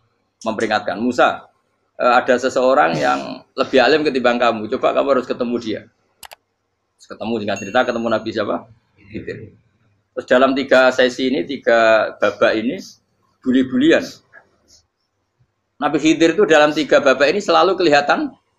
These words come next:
salah. Di antaranya adalah, cara sekarang ya, mungkin nak digonjakno sepeda motor atau perahu kalau dulu, yang menggratisi dia numpangi sepeda motor malah spionnya dicopot gitu.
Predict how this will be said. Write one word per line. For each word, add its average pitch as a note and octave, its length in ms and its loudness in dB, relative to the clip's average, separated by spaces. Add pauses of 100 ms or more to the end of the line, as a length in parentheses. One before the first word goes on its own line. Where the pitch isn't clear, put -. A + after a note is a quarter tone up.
(440)
salah. A#2 400 -2 (960)
Di F#2+ 80 -4
antaranya A2 640 0
adalah, G#2 480 -4 (640)
cara G2+ 240 -4
sekarang G#2+ 400 0
ya, F2+ 320 -6 (400)
mungkin G2+ 320 -8
nak - 240 -10 (640)
digonjakno G#2 720 -6
sepeda G2+ 320 -4
motor G#2 400 -2
atau G#2+ 240 -4
perahu G2+ 320 0
kalau G#2 240 -2
dulu, G#2 400 -12 (1200)
yang B2+ 240 2 (400)
menggratisi B2+ 720 0
dia B2+ 560 4
numpangi C3 400 0
sepeda B2+ 240 0
motor B2 400 0
malah B2+ 160 2
spionnya B2+ 400 -2
dicopot G#2 400 -4
gitu. - 200 -20